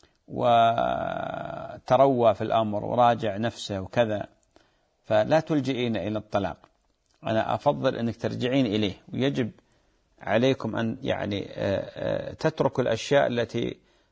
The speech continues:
آه، سببت هذا ال-، الخلاف والصراع اللي أوصلكم إلى، إلى حافة ال-، ال-، الطلاق. ال-،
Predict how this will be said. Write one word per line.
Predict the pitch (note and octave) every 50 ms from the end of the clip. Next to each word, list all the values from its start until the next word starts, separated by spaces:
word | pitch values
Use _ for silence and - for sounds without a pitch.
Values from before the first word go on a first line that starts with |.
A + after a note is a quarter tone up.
| _ _ -
آه، | - A#2 - - - - - - - -
سببت | - - D3 D3 C#3+ C3+ C3 B2+ C#3 C3 - -
هذا | A#2+ A#2+ A#2 A2+
ال-، | G#2+ G#2 G2+ G2
الخلاف | F#2+ F2 - - - - - - - - G#2+ G#2+ A2+ G#2+ G#2 G2 F#2 -
والصراع | G2+ - - - G#2 G#2+ A2 A2+ A2+ G#2 G#2
اللي | G#2 G#2+ G#2+ G2
أوصلكم | D#2 G#2+ G#2 - - D3 C#3+ - - B2 A2+ -
إلى، | G#2+ G#2+ G#2+ G#2+ G2+ - - _ _ _ _ _ _ _ _ _ -
إلى | - - - - - - G#2+ G2 F#2+
حافة | - - A2+ A2+ - - - G2 -
ال-، | G2+ G2 F#2+ F2+
ال-، | E2+ E2+ - - - - -
الطلاق. | - _ - A2 G#2+ G#2 E2+ - - - _ _ _ _ _ _ _ _ _ _ _ _ _ _ _ _ _ _ _ -
ال-، | - - G#2+ G#2 G2+ G2